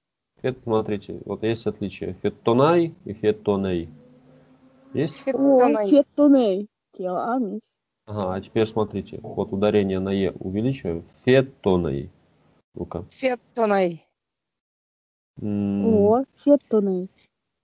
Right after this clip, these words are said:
Speaker 1: Да, вот эту «ай», э, смотри,
Speaker 2: О,
Speaker 1: Анастасия,
Speaker 2: феттоней,
Speaker 1: Анастасия.
Speaker 2: тел, амиш.
Speaker 1: Анастасия, вот эту
Speaker 3: Мгм.
Speaker 1: «ай» ты ее сильно подчеркиваешь, настолько подчеркиваешь, что она у-, становится «ай».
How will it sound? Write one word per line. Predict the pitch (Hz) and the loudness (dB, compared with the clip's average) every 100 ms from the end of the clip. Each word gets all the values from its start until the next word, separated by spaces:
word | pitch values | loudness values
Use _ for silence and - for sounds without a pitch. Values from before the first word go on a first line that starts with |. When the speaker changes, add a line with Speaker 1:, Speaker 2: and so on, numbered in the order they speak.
| - | -4
Speaker 1:
Да, | 107 98 | 2 2
вот | 98 104 | 2 2
эту | 123 127 | 2 2
«ай», | - 196 185 - | 4 4 4 -2
э, | 67 107 107 | -6 -6 -4
смотри, | 123 120 135 | -2 -2 -2
Speaker 2:
О, | 101 98 95 | -2 -2 -4
Speaker 1:
Анастасия, | 98 95 92 - | -8 -10 -12 -10
Speaker 2:
феттоней, | 320 | -12
Speaker 1:
Анастасия. | 208 214 233 220 202 185 | -6 -4 -2 0 0 -2
Speaker 2:
тел, | - - 254 240 | -8 -8 -6 -6
амиш. | 214 214 233 - _ _ _ _ _ | -10 -14 -20 -20 _ _ _ _ _
Speaker 1:
Анастасия, | 107 104 110 - 92 82 - _ _ _ _ _ | -10 -6 -8 -8 -10 -10 -14 _ _ _ _ _
вот | 104 | -2
эту | 127 139 - | -2 -2 2
Speaker 3:
Мгм. | |
Speaker 1:
«ай» | 180 180 | 4 4
ты | 135 | 0
ее | 123 123 | 2 2
сильно | 123 123 117 | 0 -2 -2
подчеркиваешь, | 107 110 - 104 92 80 73 - | -2 -4 0 -2 -2 -10 -10 -6
настолько | 98 - 143 139 | -8 -2 -4 -2
подчеркиваешь, | - 123 180 185 - 95 | -8 -4 -4 -4 -4 -4
что | - 104 | -4 -6
она | 104 127 | -2 0
у-, | 110 - - - | 0 -4 -12 -14
становится | - 104 110 107 107 - | -8 -4 -2 -2 -4 -2
«ай». | 104 90 | 0 0